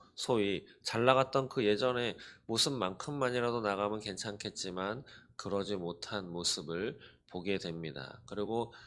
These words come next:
제가 만난 많은 사람들, 신학교에서도 그런 사람들을 많이 만났는데 자신이 하-, 예수님, 하나님을 만나고 또 사명을 고백하고 부르심을 받아 신학생활을 하고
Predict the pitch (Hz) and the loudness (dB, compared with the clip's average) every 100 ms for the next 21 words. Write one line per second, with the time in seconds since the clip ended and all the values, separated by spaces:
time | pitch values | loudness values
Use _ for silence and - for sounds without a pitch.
0 | - - 120 131 135 135 135 127 120 127 | -18 -4 0 2 2 2 0 2 0 2
1 | 123 127 120 117 104 87 65 - - - | 0 0 0 0 -2 -2 -6 -14 -20 -20
2 | - - 143 143 127 - - - 120 107 | -8 -4 0 4 2 0 -10 -2 2 4
3 | 104 110 92 92 113 135 - 101 95 98 | 2 2 0 0 0 -4 -4 -2 -2 -2
4 | 104 98 95 98 87 90 98 80 87 85 | -2 -2 -2 -4 -4 -4 -4 -4 -4 -6
5 | 82 98 113 85 - - - - _ - | -6 -4 -4 -4 -10 -20 -20 -20 _ -6
6 | 107 107 120 117 113 117 120 - 101 104 | -2 -2 -2 -2 -2 -2 -4 0 0 0
7 | 110 95 78 80 117 117 113 104 104 104 | -2 -4 -4 -4 0 0 0 -4 -2 0
8 | 87 85 95 80 76 - - - - - | -2 -2 -2 -2 -4 -8 -12 -20 -20 -8
9 | 101 95 - 123 120 110 131 90 - - | -2 0 0 -2 0 2 2 2 -2 -16
10 | _ - - 104 110 104 - 110 85 73 | _ -20 -4 2 4 4 2 -2 0 -2
11 | 69 - 107 110 113 107 104 92 80 98 | -6 -4 0 2 2 0 0 -2 0 0
12 | 71 - - - - - 123 117 - - | 0 -6 -20 -16 -6 -4 2 0 0 -4
13 | 107 104 98 95 101 85 90 139 | 0 0 0 0 -2 0 -2 -4